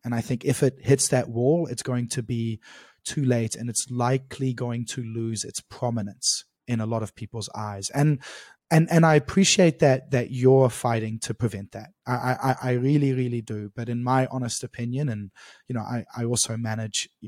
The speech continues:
manage a fund. So it's, you know, it's also my job to pragmatically and realistically try to predict that future. I, I see,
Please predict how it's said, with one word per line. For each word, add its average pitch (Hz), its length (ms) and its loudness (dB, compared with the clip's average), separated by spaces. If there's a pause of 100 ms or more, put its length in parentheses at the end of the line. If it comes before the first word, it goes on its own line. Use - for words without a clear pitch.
manage 113 260 -2
a 113 80 -2
fund. 110 380 -6
So - 140 -4
it's, - 280 -10
you 131 140 -8
know, 123 80 -8
it's 120 120 -12
also 135 220 -4
my 120 160 -2
job 120 320 -4 (120)
to 110 200 -6 (400)
pragmatically 131 800 0
and 107 160 -8
realistically 117 640 -4
try 117 220 -6
to 107 80 -8
predict - 340 -12
that 107 120 -8
future. 110 520 -6 (640)
I, 127 460 4 (260)
I 131 160 4
see, 151 640 0